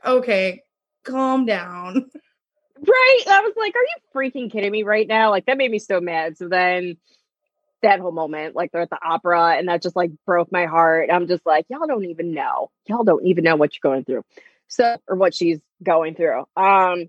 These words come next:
Speaker 2: shout out to her sister, Eloise. I just knew that was gonna be my girl from jump. She was just like, "This, this is what we're getting excited for. <laughs> Like, this is stupid." I'm like, "That's me." <laughs> Like,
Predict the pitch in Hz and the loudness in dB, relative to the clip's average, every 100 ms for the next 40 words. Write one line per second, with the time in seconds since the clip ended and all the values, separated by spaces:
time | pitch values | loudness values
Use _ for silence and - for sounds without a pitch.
0 | _ - 247 269 247 196 185 - - 196 | _ -8 -4 0 2 2 2 -2 -10 -10
1 | 196 165 156 160 147 - 185 170 156 156 | -8 -10 -8 -10 -10 -8 -6 -6 -8 -8
2 | 151 151 _ - 185 220 196 180 180 180 | -6 -8 _ -2 2 2 2 -2 0 2
3 | 175 170 151 175 180 170 160 170 170 170 | 2 0 0 -2 -2 -4 -2 -2 -2 -4
4 | 165 151 180 165 156 208 208 196 196 180 | -6 -2 0 0 0 0 2 2 2 2
5 | 175 170 180 - 180 160 180 165 165 170 | -4 -2 -2 -2 -8 -6 -6 -6 -4 -2
6 | 175 175 175 - 175 175 185 208 196 208 | -2 -4 -6 -2 0 0 0 2 4 4
7 | 262 196 214 226 196 - - 165 160 156 | 2 2 -2 -6 -14 -14 -12 -10 -8 -8
8 | 196 - 302 262 - - 453 480 453 554 | -6 0 0 0 -6 -4 -4 -2 -6 -4
9 | 571 370 - - - - 466 - 523 - | -2 0 2 4 2 0 -8 -4 -6 -4
10 | - | -6